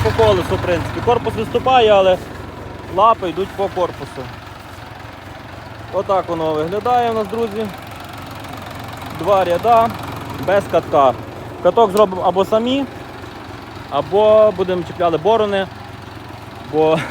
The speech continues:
<laughs> культиватор коштує одинадцять тисяч, а каток коштує десять тисяч.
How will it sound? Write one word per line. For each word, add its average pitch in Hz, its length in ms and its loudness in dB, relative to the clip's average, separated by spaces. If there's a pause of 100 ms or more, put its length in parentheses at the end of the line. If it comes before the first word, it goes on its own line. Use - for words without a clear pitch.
(120)
<laughs> - 280 -6
культиватор 202 500 4
коштує 190 380 2
одинадцять 208 500 2
тисяч, 233 280 -2 (460)
а 165 80 0
каток 180 400 0
коштує 196 380 0
десять 185 320 0
тисяч. 151 360 -4